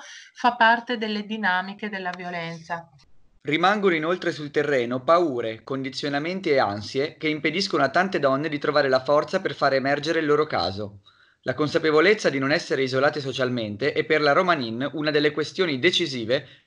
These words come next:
Speaker 2: al fine della rottura della dinamica di violenza.
Speaker 1: Però noi sappiamo benissimo che sono circa massimo dieci per cento le, le donne che subiscono violenza che fanno denuncia, quindi è una piccolissima quota.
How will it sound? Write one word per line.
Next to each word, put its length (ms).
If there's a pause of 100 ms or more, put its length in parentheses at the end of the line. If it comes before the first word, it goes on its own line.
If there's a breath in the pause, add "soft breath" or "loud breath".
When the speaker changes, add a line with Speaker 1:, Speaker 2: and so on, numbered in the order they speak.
(120)
Speaker 2:
al 160
fine 240
della 240
rottura 440
della 160
dinamica 440
di 80
violenza. 600 (300)
Speaker 1:
Però 340
noi 160
sappiamo 480
benissimo 600
che 100
sono 520
circa 460 (360)
massimo 500
dieci 340
per 200
cento 440
le, 320
le 200
donne 320
che 100
subiscono 520
violenza 500
che 100
fanno 320
denuncia, 640 (440 loud breath)
quindi 340
è 120
una 260
piccolissima 720
quota. 500